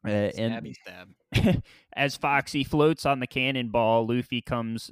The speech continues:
Speaker 1: and he's gonna like, "Oh, if you can do it, I can do it." And he goes to stand on a cannonball, and Foxy's like, "Oh, uh,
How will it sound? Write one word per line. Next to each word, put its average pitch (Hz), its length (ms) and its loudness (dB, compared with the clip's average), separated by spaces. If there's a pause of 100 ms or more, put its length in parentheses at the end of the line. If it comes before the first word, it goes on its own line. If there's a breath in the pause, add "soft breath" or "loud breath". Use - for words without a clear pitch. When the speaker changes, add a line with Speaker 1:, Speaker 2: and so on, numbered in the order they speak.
Speaker 1:
and 113 180 -4
he's 113 120 -4
gonna 113 200 -4
like, 104 240 -2
"Oh, 135 120 2
if 123 120 -6
you 185 100 0
can 156 160 0
do 135 160 4
it, 180 80 6
I 208 160 2
can 143 180 -4
do 120 140 2
it." 123 60 2
And 117 100 0
he 113 60 -4
goes 127 260 0
to 117 100 -4
stand 127 360 -2
on 110 100 -2
a 107 60 -6
cannonball, 107 500 -2
and 101 80 -8
Foxy's 107 360 -4
like, 101 220 -4
"Oh, 123 280 2
uh, 113 260 -2